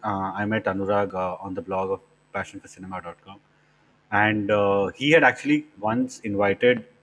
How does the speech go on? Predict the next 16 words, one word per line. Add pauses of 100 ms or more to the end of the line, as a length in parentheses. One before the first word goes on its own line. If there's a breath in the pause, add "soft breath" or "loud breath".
(600)
some
five,
six
bloggers
from
across
India (180)
who
he
had (640 soft breath)
liked
their
work. (120)
And,
uh,
so